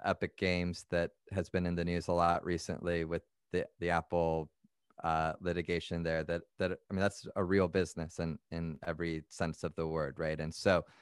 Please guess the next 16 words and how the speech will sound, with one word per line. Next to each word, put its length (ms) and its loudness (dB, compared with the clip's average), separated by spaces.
um, 360 6
I 60 -4
think 240 0
you, 160 -4
you 140 0
have 240 6
the 240 2
sort 180 -2
of, 140 0
the, 220 0
the 80 -4
sort 200 -4
of 80 -8
spectrum 480 0
there. 260 2
Um, 480 6